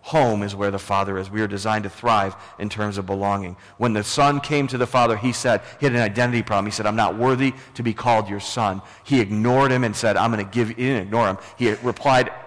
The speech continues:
accurately to that, to that lack of identity by showing him,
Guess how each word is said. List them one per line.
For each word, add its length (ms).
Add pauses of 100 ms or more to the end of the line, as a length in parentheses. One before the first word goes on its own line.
(120)
accurately 800 (1000)
to 140
that, 360
to 100
that 440
lack 340
of 100
identity 480
by 140
showing 340
him, 180